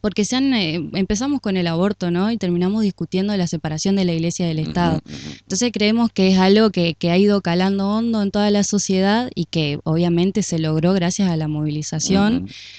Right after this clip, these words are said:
Speaker 1: eh, y a la lucha que
Speaker 2: Ujú.
Speaker 1: llevamos cotidianamente, porque para nosotros no es una cuestión como para otros partidos, ¿no? Una cuestión, eh, de, actual.
Speaker 2: Ujú.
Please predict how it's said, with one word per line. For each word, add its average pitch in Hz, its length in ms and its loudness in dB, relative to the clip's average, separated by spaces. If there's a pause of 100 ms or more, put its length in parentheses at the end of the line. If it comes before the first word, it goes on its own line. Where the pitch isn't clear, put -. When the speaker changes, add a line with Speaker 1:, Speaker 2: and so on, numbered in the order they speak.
(220)
Speaker 1:
eh, 160 840 -2
y 170 180 -4
a 151 80 -2
la 151 140 0
lucha 175 480 6
que - 80 2
Speaker 2:
Ujú. 180 100 4
Speaker 1:
llevamos 202 440 6
cotidianamente, 175 920 2
porque 151 240 -4
para 160 220 -2
nosotros 190 440 0
no 185 100 4
es 180 60 4
una 175 240 2
cuestión 180 320 -2
como 151 200 -2
para 156 220 -2
otros 170 200 -2
partidos, 180 480 0
¿no? 185 240 -2 (400)
Una 208 240 2
cuestión, 196 720 2
eh, 156 280 -4
de, 156 160 -6
actual. 165 540 0 (180)
Speaker 2:
Ujú. 76 320 -8